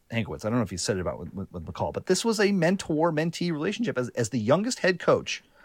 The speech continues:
in the Big Ten and in college football for those first few years that he led Northwestern. Like,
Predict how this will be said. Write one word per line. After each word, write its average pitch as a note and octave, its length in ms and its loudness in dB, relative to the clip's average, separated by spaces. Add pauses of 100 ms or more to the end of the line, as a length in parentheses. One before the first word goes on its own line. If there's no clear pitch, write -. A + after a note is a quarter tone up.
(380)
in G#2+ 420 0 (220)
the - 80 -6
Big E3 200 2
Ten D#3 240 4
and B2 80 4
in G#2 100 2
college C3 340 6
football E2+ 380 0
for - 100 -8
those F2+ 160 -2
first C3 280 -2
few C#3 160 -2
years B2+ 320 2
that F#2+ 100 -2
he G#2+ 80 -2
led G#2 180 0
Northwestern. G#2 600 -4 (540)
Like, G#2+ 180 0